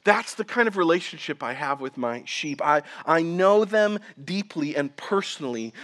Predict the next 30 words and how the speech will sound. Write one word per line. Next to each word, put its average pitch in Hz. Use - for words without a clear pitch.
Jesus 202
is 165
the 165
good 185
shepherd. 180
He 175
knows 202
his 180
sheep 190
and 170
he 196
is 156
known 202
by 190
them. 139
He 180
knows 202
the 165
good 208
and 143
the 135
bad. 196
He 147
sees 214
it 175
all 170
and 127
he 123
knows 165
them. -